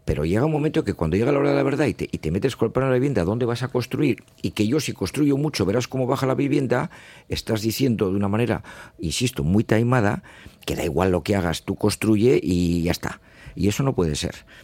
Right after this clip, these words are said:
Lo, los pisos, por ejemplo, eh, turísticos, que por ejemplo en Barcelona es un problemón terrible y en Madrid me, me, me imagino que también, afortunadamente no en todas partes todavía,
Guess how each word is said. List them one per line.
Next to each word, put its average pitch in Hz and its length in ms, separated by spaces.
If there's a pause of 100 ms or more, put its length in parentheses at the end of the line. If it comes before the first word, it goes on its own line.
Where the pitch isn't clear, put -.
(340)
Lo, 101 240 (220)
los 117 160
pisos, 160 320
por 110 140
ejemplo, 110 480 (260)
eh, 90 220
turísticos, 104 580
que 87 120
por - 120
ejemplo 101 200
en 95 60
Barcelona 98 340
es 92 100
un 92 100
problemón 90 480
terrible 87 640
y 82 140
en 80 80
Madrid 85 300
me, 87 200
me, 85 240
me 82 300
imagino 95 400
que 117 80
también, 127 400 (960)
afortunadamente 98 760
no 107 80
en 107 80
todas 98 260
partes - 360
todavía, 95 440